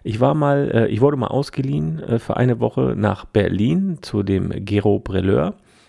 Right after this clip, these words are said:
Der hat übrigens auch einen Podcast. Und der ist, äh, Fotograf, filmt aber auch sehr, sehr viel. Und, äh, mit dem war ich eine Woche unterwegs und wir haben für die Funke Mediengruppe einen, äh, Imagefilm erstellt.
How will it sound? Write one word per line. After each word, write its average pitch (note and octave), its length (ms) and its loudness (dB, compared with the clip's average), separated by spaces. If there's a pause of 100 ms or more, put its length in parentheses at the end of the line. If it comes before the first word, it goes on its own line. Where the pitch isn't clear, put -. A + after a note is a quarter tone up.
(200)
Der B2 100 4
hat C3+ 60 2
übrigens A2+ 280 -2
auch F2+ 100 -4
einen B2 80 -2
Podcast. - 560 -4 (1000)
Und C3 360 2
der D3 220 0
ist, C3 240 -6
äh, - 120 -2
Fotograf, - 760 -6 (360)
filmt D#3+ 440 0
aber D#2+ 160 -4
auch - 220 -12
sehr, G#2 220 2
sehr F#2 140 0
viel. - 460 -2 (200)
Und, G#2+ 600 2
äh, G2 120 2
mit G2+ 240 0
dem E3 160 0
war F3 100 -2
ich C#3+ 140 -6
eine C3 220 0
Woche - 180 -6
unterwegs B2 500 -2
und G2+ 120 0
wir F#2+ 220 -6
haben A2 200 -2
für - 240 -8
die G2+ 140 -4
Funke D#3 520 -4
Mediengruppe G2+ 840 0
einen, F2+ 540 -4
äh, - 360 -12 (140)
Imagefilm C3+ 520 0
erstellt. - 500 -2